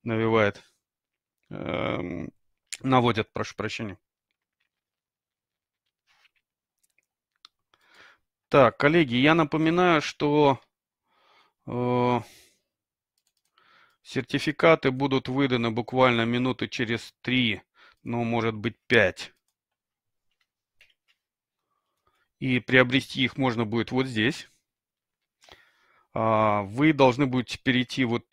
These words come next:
по этой ссылке, эм, набрать лучше всего свой mail, по которым вы регистрировались. Вам вывалится список, э, сер-, э, список, э, тех,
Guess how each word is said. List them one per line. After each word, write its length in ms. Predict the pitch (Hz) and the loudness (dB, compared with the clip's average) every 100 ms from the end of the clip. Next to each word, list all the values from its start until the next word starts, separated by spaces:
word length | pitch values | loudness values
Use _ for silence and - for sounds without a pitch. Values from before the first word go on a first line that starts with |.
| - | 2
по 80 | 123 | 4
этой 280 | 120 127 | 4 2
ссылке, 560 | 117 - 185 208 247 254 - - - - _ | -4 -2 -2 2 2 2 -2 -20 -20 -20 _
эм, 2000 | - 131 127 127 123 127 123 123 120 120 120 117 113 113 113 113 113 113 117 110 - - | -4 0 4 6 8 8 8 6 6 6 6 4 4 4 2 0 -2 -2 -4 -6 -12 -8
набрать 800 | 135 127 123 139 139 - - - - - - _ | -2 0 6 10 10 8 -2 -10 -12 -16 -20 _
лучше 300 | 143 170 - | 0 0 2
всего 300 | 147 - 131 | 0 0 0
свой 240 | 123 135 127 | 0 0 2
mail, 320 | 135 127 113 | 4 4 2
по 160 | - 107 | 0 -2
которым 560 | 107 - 110 104 101 | -2 0 -2 -2 -6
вы 380 | 98 110 107 98 - - - - - | -4 -2 0 -2 -8 -20 -20 -18 -8
регистрировались. 1040 | 120 117 120 - 190 233 220 214 220 - - - - | -6 -4 -4 -2 0 2 4 4 2 -2 -18 -20 -14
Вам 280 | 123 151 156 | 2 6 6
вывалится 400 | 147 143 127 135 | 4 2 0 -2
список, 480 | - - 160 - - | -8 -6 -4 -6 -6
э, 380 | 120 123 120 117 | -2 2 2 2
сер-, 180 | 110 120 - | 0 -6 -6
э, 220 | 151 139 120 | -4 -2 -4
список, 680 | - 185 175 165 151 - | -6 -6 0 0 0 -2
э, 260 | 139 135 127 - | 2 4 4 2
тех, 360 | 151 143 - | 0 0 -2